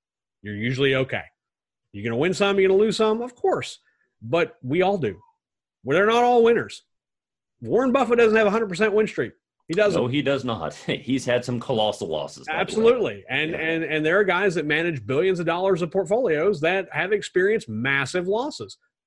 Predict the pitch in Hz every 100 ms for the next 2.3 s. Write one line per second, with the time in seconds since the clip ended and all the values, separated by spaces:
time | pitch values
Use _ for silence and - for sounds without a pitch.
0 | - 107 123 135 131 131 143 - 139 165
1 | 110 113 135 - 156 131 151 190 185 170
2 | 240 139